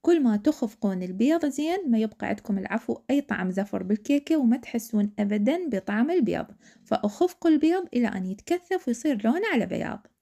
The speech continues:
تركت البيض ينخفق وراح أحضر المكونات الجافة. عندي هنا كوبين ونصف من الطحين الأبيض، ملعقة طعام كبيرة من النشا، أربع ملاعق طعام من بودرة الكاكاو،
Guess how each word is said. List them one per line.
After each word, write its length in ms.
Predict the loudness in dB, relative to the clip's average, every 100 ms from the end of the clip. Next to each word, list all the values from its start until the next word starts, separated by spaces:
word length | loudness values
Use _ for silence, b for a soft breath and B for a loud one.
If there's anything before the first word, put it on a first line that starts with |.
| _ _ _ _ _ _ _ _ _ _ _
تركت 460 | 0 2 0 -4 -2
البيض 380 | -2 0 -2 -2
ينخفق 600 | -4 -4 -4 -2 -2 -2
وراح 280 | -4 -4 -6
أحضر 360 | -4 -2 0
المكونات 680 | 2 2 0 0 2 0 -2
الجافة. 480 | -2 -4 -6 -8 -6
عندي 300 | -4 -4 -6
هنا 160 | -6
كوبين 380 | -6 -2 0 2
ونصف 420 | 2 0 -2 -2
من 100 | -2
الطحين 440 | -2 -6 -2 -2 -2
الأبيض، 500 | -6 -2 0 0 -2 _ _ _ _ _ -8
ملعقة 300 | -4 -4 -4
طعام 340 | -2 2 2
كبيرة 460 | 2 0 0 0 0
من 360 | 2 2 0 -6
النشا، 420 | -4 -4 -2 -4 -6 _ -6
أربع 220 | -4 -2
ملاعق 360 | -2 -4 -6
طعام 440 | -6 -2 0 0 0
من 160 | -2
بودرة 340 | -2 -4 -4 -8
الكاكاو، 460 | -8 -6 -4 -2 -2